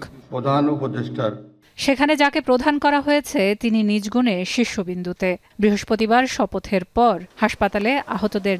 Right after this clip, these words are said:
Speaker 2: দেখতে যাওয়া, মানুষকে আশ্বস্ত করে দেয়া ভাষণ, স্মৃতিসৌধ শহীদ মিনার ঘুরে ক্যাবিনেটের দায়িত্ব বন্টন, সবকিছু যেন গুছানো, সহজ এক কর্মঠ তরুণের মতো উজ্জ্বল। তোফায়েল আহমেদ বললেন,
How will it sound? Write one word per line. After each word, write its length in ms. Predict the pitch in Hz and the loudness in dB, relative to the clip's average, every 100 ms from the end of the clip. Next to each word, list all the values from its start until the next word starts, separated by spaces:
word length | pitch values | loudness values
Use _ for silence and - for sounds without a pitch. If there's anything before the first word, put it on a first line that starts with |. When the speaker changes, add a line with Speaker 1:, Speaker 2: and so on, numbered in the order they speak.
| 175 | -4
Speaker 2:
দেখতে 280 | 185 - | -6 -2
যাওয়া, 360 | 214 214 226 240 | 2 4 4 2
মানুষকে 520 | 233 185 185 - 214 190 | -2 -2 -4 -2 -2 -2
আশ্বস্ত 520 | - - - 226 247 | -4 -6 -6 -4 -4
করে 360 | - 214 202 - - - 190 | -2 0 0 -2 -12 -6 0
দেয়া 200 | 185 175 | 0 0
ভাষণ, 540 | 160 190 - 254 262 - - - | -2 -2 0 2 2 -2 -16 -20
স্মৃতিসৌধ 680 | - 262 247 262 - 269 240 | -2 0 2 0 0 0 0
শহীদ 420 | 262 233 226 240 | -2 0 0 0
মিনার 300 | 226 226 220 | 0 2 0
ঘুরে 260 | 202 226 220 | 2 2 2
ক্যাবিনেটের 580 | 220 202 208 208 214 180 | 0 0 2 0 -2 -2
দায়িত্ব 360 | 180 185 - | -4 -2 0
বন্টন, 420 | 220 226 240 247 247 - - | 2 2 2 0 0 -8 -16
সবকিছু 580 | - 269 - - 269 233 | -4 -2 -2 -4 -4 0
যেন 240 | 208 190 | 0 0
গুছানো, 600 | 185 185 - 220 220 269 - - - | -2 -6 -6 0 2 2 -2 -14 -14
সহজ 440 | - 208 214 262 233 | 0 2 4 2 2
এক 140 | 190 - | -2 -2
কর্মঠ 400 | 196 190 208 220 175 - | -2 0 0 0 -2 -2
তরুণের 420 | - 214 202 180 175 | 0 0 0 -2 -4
মতো 260 | 175 208 | -6 -2
উজ্জ্বল। 420 | 196 165 - 165 185 - _ _ | -2 -2 -4 -4 -4 -12 _ _
তোফায়েল 320 | 214 196 196 | 0 0 0
আহমেদ 300 | 185 196 208 190 | 0 0 0 0
বললেন, 320 | 214 220 262 | 0 2 2